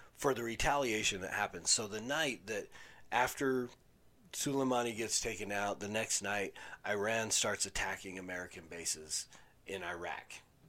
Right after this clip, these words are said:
and, uh, firing missiles. Apparently, they fired fifteen missiles into different bases. No American casualties at all.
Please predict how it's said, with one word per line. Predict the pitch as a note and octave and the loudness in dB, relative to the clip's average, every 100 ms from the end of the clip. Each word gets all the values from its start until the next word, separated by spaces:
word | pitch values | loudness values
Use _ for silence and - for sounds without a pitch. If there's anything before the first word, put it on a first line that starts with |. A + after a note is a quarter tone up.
| - - - - | -20 -20 -16 -4
and, | G2 F#2 F2+ F2 E2+ D#2+ - - - - - | -2 0 -2 -2 -4 -8 -16 -20 -20 -8 0
uh, | F2 D#2+ D2 - - | 2 2 2 -4 -14
firing | - A#2+ B2+ A#2+ A2 | 2 6 6 6 0
missiles. | F#2+ - D#2 E2+ | 2 2 0 -4
Apparently, | B2 A#2+ A#2 G#2 | 2 4 4 2
they | G2+ F#2+ | 0 0
fired | G#2+ G#2+ F#2 | 2 2 2
fifteen | - C#3 - B2 G#2 | 0 0 2 2 2
missiles | G2 - E2 - | 2 0 -2 -2
into | F2+ F2 - F#2 F2 F2 - - - - | -2 -2 -2 0 0 -2 -6 -14 -14 -2
different | A#2 G#2 G#2 F#2 | 0 2 0 2
bases. | F2+ D#2 B1+ - - - - - - - - | 2 2 0 -2 -4 -8 -16 -16 -16 -20 -14
No | F2 F#2+ G#2 C#3+ D3+ | -10 -4 6 10 10
American | C3 B2+ A#2+ - G#2+ | 8 8 6 4 -2
casualties | - G2 F2+ D2+ - C2 - - - - - | 2 2 2 -2 -8 -8 -8 -10 -18 -20 -4
at | F#2+ | 8
all. | G2+ A#2+ - - | 10 10 8 -2